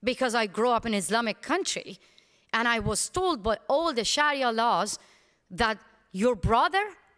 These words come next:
is allowed to do all these activities, but you cannot because you are a girl. So that is why I started my own revolution from my family's kitchen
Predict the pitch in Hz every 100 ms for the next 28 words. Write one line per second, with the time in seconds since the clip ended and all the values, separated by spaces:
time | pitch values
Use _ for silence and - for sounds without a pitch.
0 | _ 226 208 208 220 240 226 220 170 226
1 | - 269 320 403 311 285 - 214 - 269
2 | 262 269 359 - - _ - 208 165 262
3 | - 240 196 185 294 - - _ _ _
4 | _ - 226 - 226 262 254 - - _
5 | _ - 220 220 196 175 143 165 190 -
6 | - _ _ _ _ _ _ - - 208
7 | 190 220 285 320 190 190 156 208 - _
8 | _ _ _ _ _ _ _ _ _ _
9 | _ - - 196 202 - 247 226 214 214
10 | 202 202 220 202 180 190 202 202 185 -
11 | _ _ _ _ 202 190 185 175 - 208
12 | 180 170 - 359 - - 151